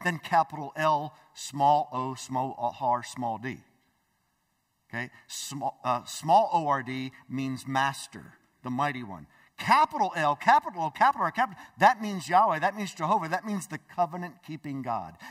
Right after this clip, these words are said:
That means the God who chose to set his love on us,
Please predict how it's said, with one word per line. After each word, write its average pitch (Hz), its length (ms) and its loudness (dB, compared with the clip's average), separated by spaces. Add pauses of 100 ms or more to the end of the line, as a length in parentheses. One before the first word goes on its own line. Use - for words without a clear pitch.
(120)
That 202 240 6
means 214 340 -6
the 160 120 -6
God 170 480 6 (160)
who 160 140 -8
chose 175 520 -6
to 143 140 -12
set - 400 -6
his 139 320 -8
love 127 460 0
on 98 320 -4 (340)
us, - 640 -8